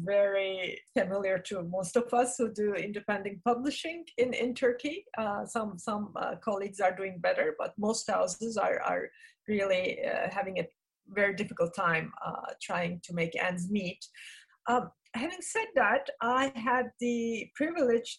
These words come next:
to participate, as you know, in, in, in this wonderful book fair in Rome, the independent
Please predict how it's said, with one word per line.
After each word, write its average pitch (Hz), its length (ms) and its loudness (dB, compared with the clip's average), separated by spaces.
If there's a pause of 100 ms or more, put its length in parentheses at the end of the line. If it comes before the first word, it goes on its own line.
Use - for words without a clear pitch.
to 262 120 -2
participate, 240 680 0
as 233 220 2
you 277 180 0
know, 214 220 2
in, 202 280 -2
in, 208 240 -2
in 202 280 -4
this 202 320 -8
wonderful 240 440 2
book 233 240 0
fair 226 220 4
in 190 140 -2
Rome, 190 460 0
the - 120 -4
independent 208 560 -4